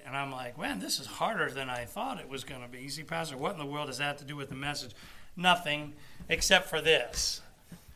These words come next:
I'm gonna paddle a little upstream. <laughs> Most preachers, myself included, don't usually preach on a holiday that is past. But I'm burdened for today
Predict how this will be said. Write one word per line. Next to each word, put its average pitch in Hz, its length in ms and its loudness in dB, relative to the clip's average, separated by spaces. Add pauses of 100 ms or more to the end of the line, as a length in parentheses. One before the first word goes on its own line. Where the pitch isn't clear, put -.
I'm 202 100 -4
gonna 202 180 6
paddle 180 440 10
a 165 60 8
little 175 220 8
upstream. 156 720 6 (180)
<laughs> - 720 -6
Most 165 280 6
preachers, 143 640 2
myself 147 540 4
included, 151 600 2 (400)
don't 175 300 4
usually 170 760 4
preach 208 560 4
on 156 420 6
a 139 420 2 (200)
holiday 156 800 6
that 143 200 4
is 139 180 2
past. - 680 -4 (840)
But - 140 0
I'm 247 220 4
burdened 151 600 4 (460)
for 135 200 -6
today 147 880 4